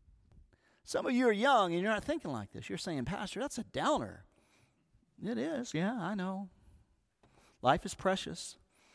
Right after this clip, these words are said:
But better is the house of mourning than the house of feasting. Why is that? You hear this verse. It's in Ecclesiastes. You're thinking, "Who wants to go to a funeral?" No, a funeral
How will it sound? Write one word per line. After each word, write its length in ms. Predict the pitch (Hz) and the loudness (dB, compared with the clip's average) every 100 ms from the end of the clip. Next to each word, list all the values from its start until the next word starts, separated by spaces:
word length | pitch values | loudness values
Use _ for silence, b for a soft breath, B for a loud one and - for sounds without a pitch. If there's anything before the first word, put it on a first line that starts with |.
| b b _ _ _ _ _ _ | b b _ _ _ _ _ _
But 200 | 185 190 | 0 4
better 260 | 214 277 294 | 6 8 6
is 100 | 240 | 4
the 100 | 185 | 2
house 420 | 202 202 196 - | 4 6 4 2
of 140 | 180 | 0
mourning 380 | 175 190 190 180 | 0 2 2 2
than 100 | 170 | 2
the 60 | 156 | 4
house 400 | 170 160 - - | 4 4 0 -8
of 120 | 135 | -10
feasting. 640 | - 185 151 - - - - | -8 -6 -6 -8 -12 -14 -2
Why 200 | 254 233 | 2 2
is 100 | 160 | 0
that? 240 | 87 - _ _ _ | -6 -10 _ _ _
You 120 | 196 226 | -2 0
hear 100 | 294 | 0
this 200 | - - | -2 -4
verse. 280 | 101 95 | -4 -4
It's 160 | 226 - | -4 -2
in 80 | 233 | 0
Ecclesiastes. 800 | - 226 208 190 - - - - - | 0 0 0 0 -4 -10 -14 -16 -10
You're 100 | 175 | -6
thinking, 260 | 147 - - - | -4 -6 -12 -4
"Who 120 | 277 | 0
wants 220 | 311 262 | 2 0
to 60 | 214 | 0
go 100 | 220 | 4
to 80 | 196 | 4
a 60 | |
funeral?" 400 | - 226 262 - - _ _ _ b b b b b b b b b _ | 2 -2 -6 -8 -14 _ _ _ b b b b b b b b b _
No, 280 | 226 247 240 - - | 2 2 2 -6 -6
a 60 | 180 | -4
funeral 720 | - 277 370 285 180 165 214 | 0 2 4 6 6 6 2